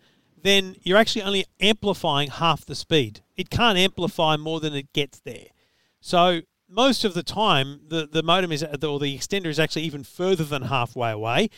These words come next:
because you've got to find a power point or whatever it might be, and you end up with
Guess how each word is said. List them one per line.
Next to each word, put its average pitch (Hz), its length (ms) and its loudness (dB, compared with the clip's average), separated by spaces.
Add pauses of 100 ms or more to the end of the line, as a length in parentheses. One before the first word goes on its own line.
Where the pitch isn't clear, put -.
(120)
because 170 220 -6
you've 156 80 -8
got 170 60 2
to 135 60 -4
find 139 220 -6
a 123 60 -6
power 135 340 0
point 135 280 -8
or 117 60 -6
whatever 135 280 -2
it 120 80 -10
might 117 220 -6
be, 214 300 4 (400)
and 185 240 2
you 180 120 2
end 202 200 6
up 175 200 4
with 170 300 -4